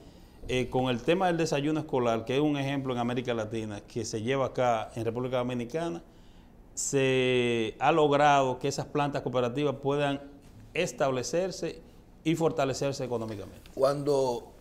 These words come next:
Speaker 2: cuando u-, usted habla de cuáles son las funciones del Conaleche, uno dice, bueno, lo importante es que la gente, y en, en el segmento anterior nosotros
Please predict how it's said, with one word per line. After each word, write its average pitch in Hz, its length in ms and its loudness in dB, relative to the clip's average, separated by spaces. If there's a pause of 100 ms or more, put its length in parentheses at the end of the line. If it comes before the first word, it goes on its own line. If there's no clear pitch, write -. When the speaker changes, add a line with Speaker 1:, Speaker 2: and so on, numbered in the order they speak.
Speaker 2:
cuando 127 440 2
u-, 120 320 0
usted 135 200 4
habla 170 260 12
de 165 140 6
cuáles 156 260 6
son 151 180 4
las 139 120 10
funciones 131 500 0
del 127 100 2
Conaleche, 120 640 0
uno 107 140 -2
dice, 101 180 -4
bueno, 120 240 -4 (260)
lo 110 80 -6
importante 120 720 4
es 143 60 -2
que 143 140 -2
la 123 120 10
gente, 113 520 0 (340)
y 101 180 0
en, 98 140 -4 (220)
en 98 260 -6
el 92 140 -8 (160)
segmento 101 500 -4
anterior 120 480 0
nosotros 110 680 -4